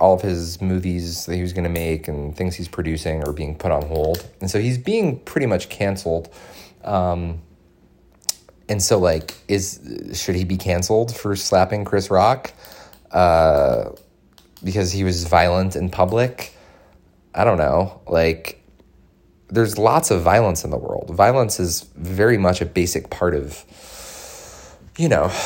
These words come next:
uh, capitalist society. Um, and of America, like,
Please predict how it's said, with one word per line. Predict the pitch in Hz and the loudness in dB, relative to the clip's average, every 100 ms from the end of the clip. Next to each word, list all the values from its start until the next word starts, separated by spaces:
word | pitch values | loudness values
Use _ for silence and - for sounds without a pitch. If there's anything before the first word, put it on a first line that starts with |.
| - - - - - - - | -6 -8 -10 -12 -14 -12 -6
uh, | 98 95 90 87 85 82 71 65 62 71 | 2 4 6 6 4 4 2 0 -4 -6
capitalist | - 98 95 101 92 | 0 0 2 -2 -2
society. | - - 90 123 92 67 87 - | -2 2 4 4 2 -4 -8 -6
Um, | 85 85 82 80 78 - _ _ _ _ - _ _ - - | -4 -2 -2 -6 -8 -14 _ _ _ _ -20 _ _ -6 2
and | 117 | 4
of | 104 | 4
America, | 92 107 165 - 73 - | 4 6 6 6 2 2
like, | - 85 82 - | 2 2 0 -10